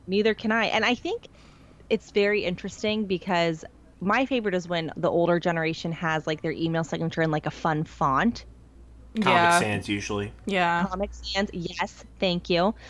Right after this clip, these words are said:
Speaker 1: Um, but my other thing, and this is just a general pet peeve that I have to throw out there on this topic, is I hate when people have in their email signature of their phone, and I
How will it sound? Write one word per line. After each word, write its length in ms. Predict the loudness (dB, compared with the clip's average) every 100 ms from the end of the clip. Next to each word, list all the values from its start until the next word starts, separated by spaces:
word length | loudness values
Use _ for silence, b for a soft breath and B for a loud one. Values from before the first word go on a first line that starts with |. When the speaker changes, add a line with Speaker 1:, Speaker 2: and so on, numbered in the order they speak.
| B B B 0
Speaker 1:
Um, 560 | 2 4 2 0 -6 -10 -20 -20 -20 -6
but 140 | 0 2
my 160 | 2 2
other 280 | 2 2
thing, 200 | 0 -2
and 80 | -2
this 140 | -4 -6
is 60 |
just 180 | -6 -4
a 40 | -2
general 400 | 0 0 -2 -4
pet 340 | -4 -4 -4
peeve 320 | -6 -4 -2
that 140 | 0 0
I 60 |
have 260 | 0 -4 -6
to 80 | -6
throw 160 | -2
out 180 | -2 0
there 160 | 0 0
on 200 | -2 -4
this 140 | -8
topic, 440 | -6 -4 -2 -4 -2
is 120 | -2
I 300 | -2 -2 -2 0
hate 300 | 0 0 -2
when 120 | -6
people 240 | -4 -2 -2
have 320 | 0 0 0
in 120 | -2 -4
their 140 | -4 -6
email 260 | -6 -6
signature 460 | -6 -4 -4 0 2
of 180 | 2 2
their 140 | -2
phone, 380 | 0 0 0 0
and 160 | -2 -4
I 140 | -4